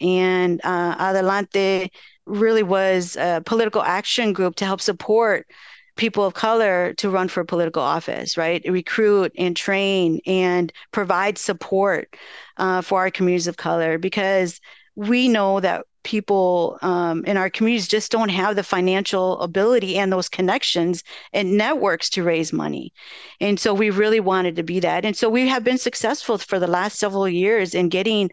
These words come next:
people of color elected to the school board, to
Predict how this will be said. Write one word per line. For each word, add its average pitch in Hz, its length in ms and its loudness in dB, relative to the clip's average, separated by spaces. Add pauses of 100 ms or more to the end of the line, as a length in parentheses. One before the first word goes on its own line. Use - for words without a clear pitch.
(260)
people 220 260 0
of 185 100 -2
color 185 540 0 (280)
elected 185 600 0
to 180 380 2 (240)
the 202 80 -2
school 247 360 2
board, 165 520 0
to 175 440 2